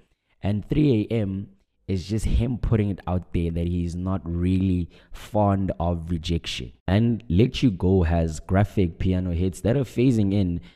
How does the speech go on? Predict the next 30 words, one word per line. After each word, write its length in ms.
as 240
the 80
song 360
goes. 340
He 220
sings 380
very 260
softly, 760
and 320
he's 460
essentially 760
unbottling 800
a 60
lot 220
of 120
things 360
on 140
this 140
particular 440
joint, 360
and 200
he 120
does 300
hope 320
that 160
she 240
never 380
forgets 600
about 280
him. 220